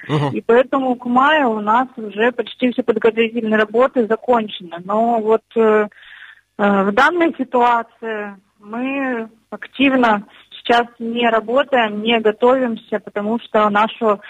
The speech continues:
Speaker 2: наше открытие всё отодвигают и отодвигают. Вначале мы были готовы,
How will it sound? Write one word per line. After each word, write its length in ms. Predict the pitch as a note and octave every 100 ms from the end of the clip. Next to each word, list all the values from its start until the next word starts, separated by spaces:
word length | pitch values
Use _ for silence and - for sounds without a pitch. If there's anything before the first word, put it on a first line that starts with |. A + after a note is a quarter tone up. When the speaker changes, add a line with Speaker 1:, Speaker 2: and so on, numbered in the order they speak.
| -
Speaker 2:
наше 240 | G#3+ A3+ B3
открытие 580 | A#3 - B3+ C#4 B3+ A3+
всё 200 | - A3+
отодвигают 640 | A3 G3+ G#3 G#3 A#3 A#3
и 60 | A#3
отодвигают. 720 | G#3+ G#3+ G#3+ G#3 G3+ F3+ E3+ _ _ _
Вначале 360 | - G#3 C4 B3+
мы 120 | B3
были 220 | A3+ A#3+
готовы, 580 | A#3+ A#3 B3+ A#3 A3 G#3+